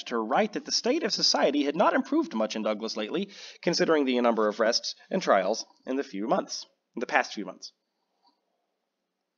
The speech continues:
<clears throat> The big robbery. Among the various incidents connected with the history of the town, none caused more excitement than the discovery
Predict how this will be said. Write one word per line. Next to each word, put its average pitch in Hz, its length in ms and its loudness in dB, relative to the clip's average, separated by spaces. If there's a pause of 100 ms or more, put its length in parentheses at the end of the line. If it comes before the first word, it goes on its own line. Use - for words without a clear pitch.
(360)
<clears throat> 147 380 -6 (1040)
The 135 140 0
big 147 240 0
robbery. 104 400 -2 (2500)
Among 151 280 6
the 131 120 2
various 170 480 0
incidents 113 420 -6
connected 113 460 -4
with 101 80 -8
the 107 80 -8
history 131 340 -4
of 95 80 -8
the 101 60 -10
town, 117 400 -4 (260)
none 190 240 6
caused 170 300 2
more 147 160 2
excitement 117 420 -2
than 110 120 -6
the 101 60 -8
discovery 104 680 -2